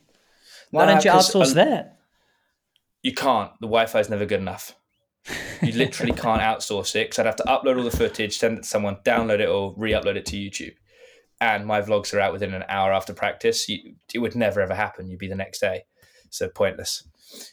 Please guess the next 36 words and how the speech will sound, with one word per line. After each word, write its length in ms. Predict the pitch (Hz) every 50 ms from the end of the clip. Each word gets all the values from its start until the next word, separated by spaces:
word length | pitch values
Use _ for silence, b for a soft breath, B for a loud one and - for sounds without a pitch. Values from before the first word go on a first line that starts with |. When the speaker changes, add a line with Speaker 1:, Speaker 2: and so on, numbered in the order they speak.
| B B
Speaker 2:
You 80 | - 113
know, 100 | 107 101
if 100 | 98 -
you're 60 | 95
trying 160 | - - 98
to 20 | 95
make 160 | 95 95 95
money 220 | 95 101 98 95 95
or 100 | 92 87
do 140 | - 98 95
it 140 | 92 -
good. 260 | - 110 101 95 90 - _ -
But 360 | - 131 113 98 101 - - - _ _ _ _ -
we 160 | 120 123 120
use 400 | 110 107 117 127 131 131 123 -
a 40 | 110
lot 320 | 101 104 117 123 - - -
now. 400 | 104 82 - 92 107 107 - _ _ _ _ _ _ _ _ _ _ _ _ -
I'll 180 | 113 110 110 104
watch 260 | 110 127 - - -
the 80 | -
GoPro 400 | 101 120 113 107 104 - 117 101
back. 280 | - 107 110 127 110 -
If 80 | - -
it 80 | - -
takes 320 | - - 131 - - -
long, 160 | 127 120 104 98
it's 100 | - -
'cause 140 | - 113
I'm 200 | 110 104 101 95
watching 400 | 92 110 104 - - - 120 117
all 60 | 113 104
the 100 | 107 104
GoPro 380 | - 107 107 104 - 117 107 -
for 80 | -
lines. 480 | 98 98 98 110 127 143 147 - -